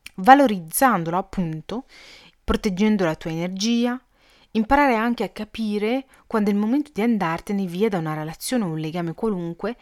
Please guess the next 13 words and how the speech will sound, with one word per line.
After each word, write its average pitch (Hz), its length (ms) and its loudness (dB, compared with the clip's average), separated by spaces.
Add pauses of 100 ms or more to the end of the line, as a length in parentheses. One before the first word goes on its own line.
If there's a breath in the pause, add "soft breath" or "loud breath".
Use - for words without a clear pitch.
(280 loud breath)
perché 180 220 -6
ti - 100 -14
rendi 170 260 -4
conto 196 380 -6
di 202 100 -2
star 156 280 -6
dando 175 800 -2 (360 soft breath)
più - 140 -4
di 254 100 2
quel 170 220 -2
che 170 120 -10
stai 170 220 -8
ricevendo 165 920 -4